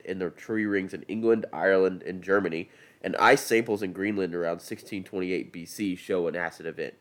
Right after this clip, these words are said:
from around the world. So, more evidence for the sixteen twenty-eight date, but still not enough to say for certain. In the Bamboo Annals, which is basically the earliest ancient Chinese events,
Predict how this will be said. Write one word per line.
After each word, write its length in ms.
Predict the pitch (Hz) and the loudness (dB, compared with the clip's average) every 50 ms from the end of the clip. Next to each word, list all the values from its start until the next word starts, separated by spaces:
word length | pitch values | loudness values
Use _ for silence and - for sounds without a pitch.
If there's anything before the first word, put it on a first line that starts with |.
| _ | _
from 240 | _ - 87 80 73 | _ -10 -8 -8 -6
around 260 | 82 87 80 76 76 | -4 -4 -4 -4 -4
the 60 | 73 71 | -6 -6
world. 260 | 69 65 62 65 65 - _ _ _ _ _ _ _ _ _ _ _ _ | -6 -6 -6 -8 -8 -12 _ _ _ _ _ _ _ _ _ _ _ _
So, 440 | - - 156 143 131 123 123 - - _ _ _ _ - | 6 8 10 10 10 10 6 4 -6 _ _ _ _ -20
more 340 | - 139 143 143 139 113 | 0 6 8 10 10 10
evidence 400 | 90 107 107 107 107 107 98 - | 10 8 6 6 6 4 4 2
for 140 | - - 107 | 0 -2 -2
the 80 | 92 87 | -2 0
sixteen 440 | - - 98 - - - 101 95 90 | 0 -4 -6 -6 -6 -10 -10 -10 -10
twenty-eight 560 | - - 87 87 85 85 87 - - - - | -10 -10 -8 -8 -6 -4 -6 -6 -6 -8 -10
date, 280 | 82 78 - - _ _ _ _ _ - | -8 -8 -8 -10 _ _ _ _ _ 4
but 280 | 117 117 107 - - - | 6 6 6 6 2 -4
still 300 | - - - 101 95 95 | -14 -2 2 2 2 2
not 160 | 87 80 80 | 2 0 0
enough 320 | 85 82 82 80 - - | 0 0 0 0 -2 -4
to 140 | - 92 - _ _ | -10 -16 -16 _ _
say 220 | - - 98 87 82 | -6 -2 0 0 0
for 120 | - 87 | -2 -4
certain. 340 | - 92 85 - - 73 - _ _ _ _ _ _ _ _ _ _ _ _ _ _ _ _ _ _ _ _ _ | -2 0 0 0 -2 -8 -18 _ _ _ _ _ _ _ _ _ _ _ _ _ _ _ _ _ _ _ _ _
In 160 | - 131 135 131 | 4 4 4 4
the 60 | 120 | 4
Bamboo 520 | 113 123 131 139 143 147 135 139 143 131 | 6 8 8 8 8 8 8 8 8 8
Annals, 520 | 104 92 90 87 92 101 117 - - - _ _ | 8 6 4 4 2 0 -2 -4 -8 -18 _ _
which 180 | - 92 - 101 | -4 -4 -2 -2
is 160 | 95 95 98 - _ _ _ - | -2 -4 -4 -10 _ _ _ 6
basically 400 | 139 135 139 135 - - 117 113 | 8 8 8 6 4 2 2 4
the 160 | 107 101 80 | 4 4 6
earliest 400 | 98 107 107 107 104 104 - - - | 6 6 6 6 4 2 0 -2 -6
ancient 320 | 98 104 - 104 73 - | -6 -6 -6 -8 -10 -8
Chinese 360 | - 104 92 87 90 90 87 | -4 -2 -2 -2 -2 -4 -6
events, 400 | 90 80 76 82 87 101 - - | -8 -8 -6 -4 -6 -6 -6 -12